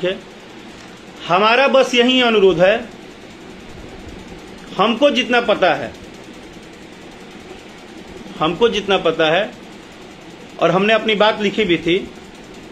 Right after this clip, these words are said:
कि मैं विशेष किसी बात पे नहीं बोलना चाहता हूं कि गीत संगीत और क्या, ये अथाह समुद्र है, इसी में न किसको ज्ञान हुआ है न होगा।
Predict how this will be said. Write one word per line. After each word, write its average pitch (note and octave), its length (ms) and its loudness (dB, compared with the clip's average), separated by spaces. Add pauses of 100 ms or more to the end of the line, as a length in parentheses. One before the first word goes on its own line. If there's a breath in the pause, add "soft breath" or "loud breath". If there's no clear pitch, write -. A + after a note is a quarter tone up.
(800)
कि F#3 80 2
मैं A3 200 4
विशेष A#3+ 480 2
किसी A3 260 -2
बात G#3+ 260 0
पे A3 80 4
नहीं G3 160 4
बोलना G3 280 4
चाहता F3+ 320 2
हूं G3+ 140 2
कि G3 80 0
गीत F3+ 240 0
संगीत F#3 380 0
और F3 80 4
क्या, F#3 260 2
ये F3+ 180 2
अथाह F#3+ 360 2
समुद्र F3+ 400 2
है, G3+ 160 4
इसी F#3 180 -2
में F#3 120 0
न F3+ 100 0
किसको F3 320 -4
ज्ञान F3 300 0
हुआ F#3 180 4
है F#3+ 100 2
न F#3+ 60 2
होगा। C3+ 360 0